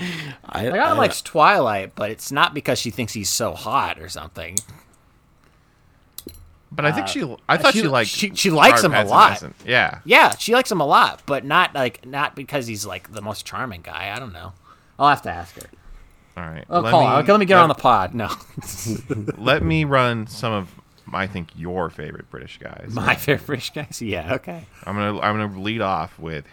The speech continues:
Speaker 3: Harry Melling.
Speaker 2: Oh, is that the guy from, uh, Queen's
Speaker 3: Dudley
Speaker 2: Gambit?
Speaker 3: Dursley. Yeah.
Speaker 2: I mean, I love it.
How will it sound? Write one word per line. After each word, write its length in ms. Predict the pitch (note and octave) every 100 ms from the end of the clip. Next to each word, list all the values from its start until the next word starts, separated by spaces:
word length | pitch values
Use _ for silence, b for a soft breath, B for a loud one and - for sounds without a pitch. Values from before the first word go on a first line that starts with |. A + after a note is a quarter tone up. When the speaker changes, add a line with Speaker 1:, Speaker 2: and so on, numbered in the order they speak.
| -
Speaker 3:
Harry 300 | F2+ D#2+ D#2+
Melling. 500 | D#2 - - - A#2+ _ _ _ b b b b b b b b _ _ _ D#3+
Speaker 2:
Oh, 200 | D#3 C#3
is 80 |
that 220 | C#3 F3 -
the 60 |
guy 320 | E3+ E3 E3+ E3+
from, 480 | - D#3+ D3 C3+
uh, 640 | B2+ B2 A#2 A2+ G#2+ G#2 G2 - -
Queen's 220 | C3+ A#2+
Speaker 3:
Dudley 140 | G2
Speaker 2:
Gambit? 220 | A2 A#2+ A2+
Speaker 3:
Dursley. 440 | G2 F#2 F2 F#2+ b b -
Yeah. 280 | G2+ D#2 - -
Speaker 2:
I 60 | D3+
mean, 120 | D3
I 60 |
love 240 | B2+ F#2+
it. 100 | D#2+